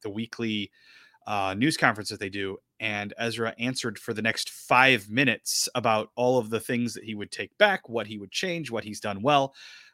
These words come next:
you know, what, what he's learned, how he's grown. It was like, I, and I posted the, as I was deciding how to cut it up for a, a, a web story on C H G O, I decided, "You know what? I'm gonna post the entire answer because it was that good." So I thought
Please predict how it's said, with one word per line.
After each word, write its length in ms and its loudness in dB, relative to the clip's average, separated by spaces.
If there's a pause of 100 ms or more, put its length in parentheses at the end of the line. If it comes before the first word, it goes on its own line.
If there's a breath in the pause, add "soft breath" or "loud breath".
(120 loud breath)
you 100 -4
know, 80 -2
what, 280 0
what 140 -4
he's 240 -10
learned, 260 2
how 200 0
he's 200 -12
grown. 380 -2
It 60 -8
was 120 -6
like, 140 -4 (640)
I, 220 -2
and 120 -4
I 140 -4 (240)
posted 480 0 (600)
the, 400 -8
as 120 -2
I 40 2
was 80 -2
deciding 360 -2
how 80 2
to 60 0
cut 220 0
it 80 0
up 200 -4
for 200 -6
a, 200 -6 (140)
a, 120 -12 (440)
a 260 -10 (240)
web 200 -2
story 260 2
on 80 -6
C 160 -2
H 180 -4
G 140 0
O, 180 4 (460 loud breath)
I 80 0
decided, 360 2
"You 80 -4
know 80 0
what? 240 -2
I'm 120 -10
gonna 200 -10
post 320 -4
the 80 -4
entire 460 -4
answer 320 -8
because 260 -18
it 60 -14
was 100 -14
that 180 -8
good." 220 -8
So 120 -8
I 20 -4
thought 240 -2